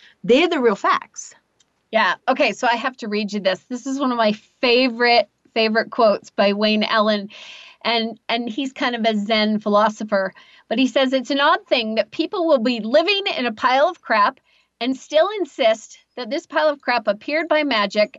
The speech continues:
Speaker 2: and had nothing, they had nothing to do with their being in it. Someone else is to blame and someone else should dig them out."
Speaker 1: <laughs> I love that.
Speaker 2: <laughs>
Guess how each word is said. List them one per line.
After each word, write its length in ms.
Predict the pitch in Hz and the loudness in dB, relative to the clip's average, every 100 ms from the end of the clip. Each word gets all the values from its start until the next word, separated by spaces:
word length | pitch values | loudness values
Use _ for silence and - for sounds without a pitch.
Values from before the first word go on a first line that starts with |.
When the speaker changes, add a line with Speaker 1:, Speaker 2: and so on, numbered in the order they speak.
| - | -6
Speaker 2:
and 260 | 220 220 | -4 -4
had 220 | 202 220 220 | -2 -2 0
nothing, 500 | 262 339 370 320 294 - | 0 0 0 -2 -4 -8
they 260 | 214 277 | -2 0
had 240 | 320 277 226 | 0 -4 -4
nothing 320 | 262 359 294 | -4 -2 -4
to 100 | - | -4
do 240 | 262 254 | -4 -4
with 280 | 233 226 220 | -4 -4 -2
their 180 | 240 226 | 0 2
being 320 | 220 240 254 | 2 0 -2
in 220 | 247 226 | 0 0
it. 240 | 214 214 - - - - - | 2 0 -4 -20 -20 -20 -10
Someone 420 | - 302 392 403 | 0 2 2 2
else 180 | 370 370 | -2 -2
is 140 | 349 | -6
to 100 | - | -4
blame 340 | 320 233 220 | 2 2 2
and 200 | 214 208 | -2 -4
someone 280 | - 285 370 | -2 0 2
else 200 | 330 277 | 0 -2
should 240 | - 254 220 | -4 -4 -2
dig 240 | 240 220 | -2 0
them 120 | 233 | -2
out." 360 | 208 208 - - _ _ _ | -2 -4 -10 -20 _ _ _
Speaker 1:
<laughs> 300 | _ _ - | _ _ 0
I 60 | |
love 460 | 220 214 202 214 196 | 2 2 2 0 -2
that. 260 | 180 - - - - | -6 -6 -8 -10 -2
Speaker 2:
<laughs> 240 | - - | 0 0